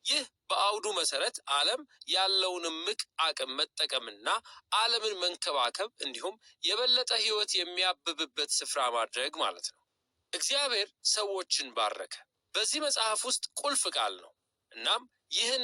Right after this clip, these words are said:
አዲስ ዓለም መገንባት የሚጀምሩበትን የአትክልት ስፍራ ሰጣቸው። አሁን ዋናው ነገር ሰዎቹ ይህንን ዓለም የሚገነቡበትን መንገድ የመወሰን ምርጫ አላቸው። ይህም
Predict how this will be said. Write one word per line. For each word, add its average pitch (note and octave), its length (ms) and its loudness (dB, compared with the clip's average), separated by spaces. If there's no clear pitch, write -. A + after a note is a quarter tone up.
አዲስ G#3 400 0
ዓለም F3+ 320 2
መገንባት F#3+ 560 0
የሚጀምሩበትን E3+ 1000 -2
የአትክልት F#3 520 0
ስፍራ - 380 0
ሰጣቸው። - 560 -6
አሁን F#3 300 0
ዋናው G#3+ 560 0
ነገር E3 340 -2
ሰዎቹ F#3 500 0
ይህንን G#3+ 360 -2
ዓለም E3+ 320 2
የሚገነቡበትን C#3+ 960 -2
መንገድ A#2+ 420 -2
የመወሰን F3 760 2
ምርጫ C3+ 320 -2
አላቸው። A2 540 -2
ይህም C4 360 2